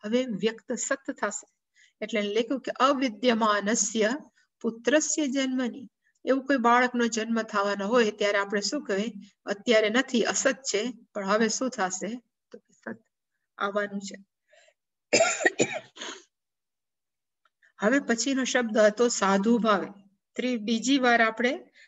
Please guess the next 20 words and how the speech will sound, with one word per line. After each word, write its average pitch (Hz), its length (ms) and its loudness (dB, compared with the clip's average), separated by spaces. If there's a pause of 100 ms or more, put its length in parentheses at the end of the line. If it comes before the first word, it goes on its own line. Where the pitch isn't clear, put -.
સત 277 280 0
શબ્દ 247 360 -2
ક્યાં 277 360 2
વાપરીએ 214 540 -4
છીએ? 185 260 -8
તો - 140 -20
કે - 140 -10
સાધુ 269 440 -2
ભાવ. - 360 -12 (800)
હવે 247 100 -2
સાધુ 233 440 2
ભાવનો 240 420 0
અર્થ 254 420 -6
શું? - 300 -12 (800)
એટલે 208 240 -4
શંકરાચાર્યજી 220 800 -2
કીધું, 233 580 -6 (340)
"અસત્વૃત્તસ્ય 226 1500 -2 (420)
અસાધોઃ." 226 880 0 (760)
જે 302 220 2